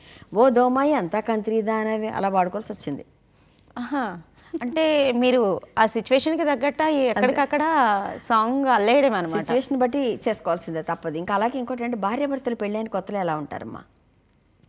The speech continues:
Speaker 1: చాలా
Speaker 2: చాలా
Speaker 1: మంది
Speaker 2: బాగుంటారు అప్పుడైతే.
Speaker 1: <laughs> పెళ్ళైన ఒక ముప్పై ఏళ్ళ తర్వాత అడిగితే ఎలా ఉంటారు?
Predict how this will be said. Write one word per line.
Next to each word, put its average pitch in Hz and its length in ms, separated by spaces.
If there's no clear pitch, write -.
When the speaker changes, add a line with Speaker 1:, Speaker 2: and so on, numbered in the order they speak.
Speaker 1:
చాలా 180 140
Speaker 2:
చాలా 254 200
Speaker 1:
మంది 247 60
Speaker 2:
బాగుంటారు 247 500
అప్పుడైతే. 240 520
Speaker 1:
<laughs> - 680
పెళ్ళైన 262 580
ఒక 269 140
ముప్పై 214 340
ఏళ్ళ 220 240
తర్వాత 226 240
అడిగితే 202 280
ఎలా 190 200
ఉంటారు? 165 360